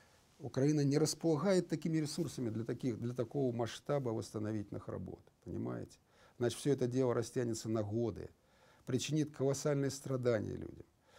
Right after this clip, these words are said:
И мы будем отвлекать необходимые ресурсы для модернизации экономики на восстановление того, что сейчас так интенсивно разрушается.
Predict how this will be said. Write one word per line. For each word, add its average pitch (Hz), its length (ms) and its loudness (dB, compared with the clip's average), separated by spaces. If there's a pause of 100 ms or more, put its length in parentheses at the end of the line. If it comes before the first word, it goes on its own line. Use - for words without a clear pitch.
(140)
И 139 80 0
мы 160 160 6
будем 147 240 4
отвлекать 151 540 4
необходимые 135 720 0 (340)
ресурсы 139 500 0
для 120 140 2
модернизации 135 800 2
экономики 123 640 -2
на 135 260 2
восстановление 143 760 0
того, 123 260 -2
что 120 160 -6
сейчас 117 360 -6
так - 180 -12
интенсивно 104 520 -4
разрушается. 98 720 -4